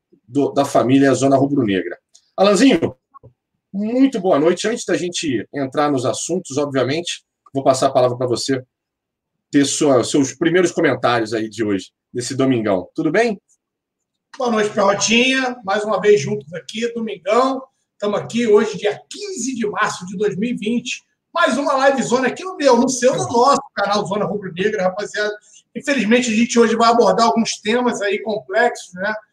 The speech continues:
Speaker 2: Tá todo mundo aí meio que apavorado, assustado com essa questão da pandemia aí, do coronavírus e tudo.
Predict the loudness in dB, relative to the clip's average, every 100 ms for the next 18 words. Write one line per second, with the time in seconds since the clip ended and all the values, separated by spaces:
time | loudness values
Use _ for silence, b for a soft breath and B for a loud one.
0 | _ _ -10 -4 0 2 2 2 2 2
1 | 2 0 -2 -8 _ -4 -2 -2 -2 -2
2 | -2 -4 -12 -16 -4 0 2 4 4 4
3 | 2 0 -4 -6 -8 -2 2 2 2 -4
4 | -8 -10 -10 -8 -8 -6 -6 -6 -4 -2
5 | 0 0 -2 -6 -6 -4 -2 -2 -6 -4
6 | 0 0 -2 -10 -6 0 0 0